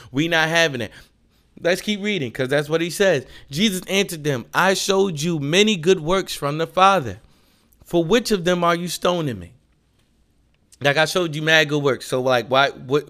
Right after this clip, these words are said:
for what good work are you stoning me for right now? And it was like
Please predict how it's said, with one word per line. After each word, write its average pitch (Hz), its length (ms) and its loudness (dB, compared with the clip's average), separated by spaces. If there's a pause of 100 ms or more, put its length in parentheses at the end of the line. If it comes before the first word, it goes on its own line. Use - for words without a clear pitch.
(140)
for 117 160 -6
what 131 400 -2
good 165 260 4
work 143 240 0
are 127 140 4
you 120 140 -8
stoning 117 420 -4
me 98 160 -10 (180)
for 107 220 -2
right 95 180 -4
now? 90 80 -12 (380)
And 113 120 0
it 160 120 4
was 156 100 2
like 135 220 4